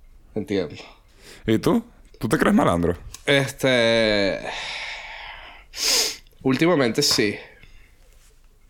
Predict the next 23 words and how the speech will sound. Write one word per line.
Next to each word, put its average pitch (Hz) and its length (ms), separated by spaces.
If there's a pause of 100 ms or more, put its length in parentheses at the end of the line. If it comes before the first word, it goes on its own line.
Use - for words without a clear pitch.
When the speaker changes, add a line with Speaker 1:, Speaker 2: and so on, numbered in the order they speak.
(720)
Speaker 1:
Pero 110 200
es - 80
porque, 104 840
coño, 113 320 (1120)
he 131 60
estado 127 260
escuchando 123 480
demasiadas 117 500
canciones 104 560
de 123 80
la 107 120
Rosalía. 98 680 (240)
Entonces 90 560
eso 98 240
me 87 300
convirtió, 98 300
Speaker 2:
Ah, 127 640
coño. 101 300
Speaker 1:
me 120 100
convirtió 110 480
Speaker 2:
La 110 40
Speaker 1:
automáticamente 113 640
en 101 80